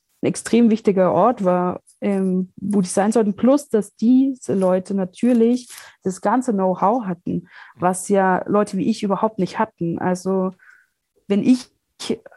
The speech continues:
wenn ich jetzt und die anderen Erstis, wenn wir jetzt diesen <laughs> Streik organisiert hätten, ja, dann wären wir vermutlich schon am Eingang bei den U-S-K-Bullen gescheitert, weil niemand dran gedacht hätte, dass auch, dass es wichtig ist, dass auch Leute drin sein müssen, die die Türen von hinten aufmachen halt.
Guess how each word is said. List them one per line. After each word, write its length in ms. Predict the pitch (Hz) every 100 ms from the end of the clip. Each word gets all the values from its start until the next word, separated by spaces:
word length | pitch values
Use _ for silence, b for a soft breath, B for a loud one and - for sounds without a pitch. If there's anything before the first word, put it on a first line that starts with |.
| -
wenn 220 | - 190
ich 140 | 247 262
jetzt 180 | 247
und 160 | 185 196
die 120 | 196
anderen 220 | - 262
Erstis, 640 | 226 220 220 220 233 - -
wenn 200 | 202 202
wir 80 | 262
jetzt 200 | 262 -
diesen 340 | 233 - 190 - -
<laughs> 180 | - -
Streik 320 | - 190 247
organisiert 520 | 226 208 196 190 226
hätten, 200 | 220 214
ja, 120 | 185 175
dann 300 | 175 185 - _ _ _ _ _
wären 180 | 180 196
wir 140 | 208
vermutlich 500 | 196 202 202 - 202
schon 160 | - 185
am 160 | 180 190
Eingang 360 | 202 220 208
bei 100 | 196
den 160 | 190 185
U-S-K-Bullen 580 | 202 - 226 247 202 180
gescheitert, 500 | 175 180 175 180 180
weil 120 | 185
niemand 260 | 196 190
dran 140 | 185 196
gedacht 320 | 190 196 -
hätte, 160 | 185 190
dass 240 | 190 185
auch, 240 | - 190 - b b -
dass 120 | 185
es 120 | 196
wichtig 240 | 233 220 202
ist, 180 | 196
dass 160 | 208 190
auch 120 | 185 -
Leute 300 | - 190 190
drin 220 | 185 208 240
sein 180 | 202 196
müssen, 240 | 196 196
die 100 | 180
die 120 | 170
Türen 240 | 170 220 202
von 160 | 202
hinten 240 | 202 196 117
aufmachen 560 | 208 - 165 160 180
halt. 200 | 175 175